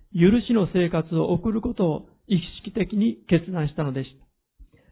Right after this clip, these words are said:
私は両親を見ていて、二人のうちどちらがより平安と喜びを持っているかを悟ったのでした。その違いを見るのは難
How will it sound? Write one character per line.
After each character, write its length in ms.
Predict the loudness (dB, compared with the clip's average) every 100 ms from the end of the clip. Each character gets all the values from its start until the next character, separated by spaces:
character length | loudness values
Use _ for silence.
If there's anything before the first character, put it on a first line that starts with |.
| _
私 320 | 2 4 4
は 100 | 2
両 220 | 4 2
親 180 | 2 4
を 60 | 4
見 160 | 4
て 120 | 2 0
い 100 | 2
て、 100 | -2
二 100 | 2
人 220 | 2 4
の 80 | 2
う 80 |
ち 140 | 0 2
ど 120 | 4
ち 120 | 4 2
ら 120 | 4
が 80 | 4
よ 160 | 4
り 180 | 2 -2
平 320 | 2 4 4
安 140 | 2 0
と 400 | 2 2 0 -12 -20 _
喜 80 | 6 6 4 2
び 120 | 2
を 60 | 2
持 120 | 2
っ 60 | 0
て 140 | -2
い 40 |
る 100 | -2
か 140 | -2 -2
を 260 | -2 -4 -12 _ _
悟 220 | 0 2
っ 100 | 0
た 100 | 0
の 100 | -2
で 100 | -2
し 140 | -6 -10
た。 80 | -20 -20 _ _ _ _ _ _ _
そ 100 | 4
の 80 | 4
違 320 | 4 4 6
い 60 | 6
を 80 | 6
見 100 | 6
る 140 | 4
の 100 | 2
は 140 | 0 2
難 180 | 2